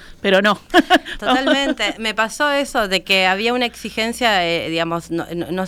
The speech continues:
Speaker 2: no, no hablo de, de la actualidad, creo que, que se ha evolucionado un
Speaker 1: Sí.
Speaker 2: montón en ese sentido, pero a mí sí me costó esta,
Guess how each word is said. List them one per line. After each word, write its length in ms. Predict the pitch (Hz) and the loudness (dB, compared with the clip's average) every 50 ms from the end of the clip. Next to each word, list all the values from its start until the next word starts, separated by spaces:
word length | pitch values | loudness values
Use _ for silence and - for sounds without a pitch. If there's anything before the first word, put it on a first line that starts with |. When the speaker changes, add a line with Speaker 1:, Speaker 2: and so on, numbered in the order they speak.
| - - - | -8 -10 -12
Speaker 2:
no, 400 | 165 170 170 165 170 175 175 165 | -8 -6 -4 -2 -2 -2 -2 -2
no 140 | 170 175 180 | -2 0 0
hablo 340 | 185 190 202 214 208 196 180 | 0 0 0 0 0 0 0
de, 300 | 170 160 160 156 165 - | 0 -2 -4 -4 -6 -8
de 240 | - 165 165 165 156 | -10 -8 -6 -6 -4
la 60 | 156 | -6
actualidad, 420 | 160 - 160 156 160 175 185 - | -6 -6 -6 -4 0 0 0 -2
creo 260 | - 175 175 170 160 | -2 -2 -2 -2 -2
que, 240 | - 156 147 139 139 - | -4 -6 -8 -8 -10 -10
que 480 | - 156 143 143 143 143 - - 78 - - - | -10 -8 -8 -8 -8 -10 -12 -14 -16 -16 -18 -20
se 200 | - - - - | -20 -16 -8 -4
ha 180 | 147 147 90 135 | -4 -2 -2 -2
evolucionado 600 | 160 156 151 156 147 147 160 147 151 156 160 160 | -4 -4 -6 -8 -10 -10 -8 -6 -4 -2 -2 -2
un 40 | 160 | -2
Speaker 1:
Sí. 60 | 160 | -2
Speaker 2:
montón 320 | 160 156 160 160 175 170 | -4 -4 -2 -2 -2 -2
en 80 | 165 165 | -2 -2
ese 160 | 170 160 - | -4 -6 -6
sentido, 580 | - 170 160 160 156 165 165 175 180 180 185 180 | -4 -4 -4 -2 -2 -2 -2 0 0 0 -2 -2
pero 360 | 175 151 156 160 151 151 147 - - - - - - - - | -4 -6 -2 -2 -2 -2 -4 -6 -14 -20 -20 -20 -20 -10 -4
a 100 | - 156 | -2 0
mí 160 | 170 175 180 | 0 0 0
sí 160 | 170 - 202 | -2 -2 -2
me 120 | 190 190 175 | 0 0 0
costó 320 | - 180 156 - - 180 175 | 0 -2 -4 0 0 0 0
esta, 580 | 180 180 165 - - - 180 175 175 170 - | 0 -2 -4 -6 -2 0 2 2 2 0 -4